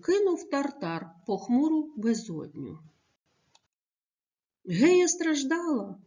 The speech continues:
тоді вона викована, е, виковала з заліза дуже міцний серп, який здатний був зрубати будь-яку голову, і спустилась з ним в тартар до своїх дітей.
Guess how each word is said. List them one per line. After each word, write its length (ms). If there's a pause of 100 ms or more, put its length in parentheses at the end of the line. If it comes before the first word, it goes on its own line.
(160)
тоді 280
вона 280
викована, 760 (1000)
е, 180
виковала 880
з 60
заліза 520
дуже 380
міцний 480
серп, 420 (280)
який 320
здатний 480
був 320 (280)
зрубати 840
будь-яку 560
голову, 760
і 80
спустилась 760
з 60
ним 260
в 120
тартар 680
до 80
своїх 440
дітей. 560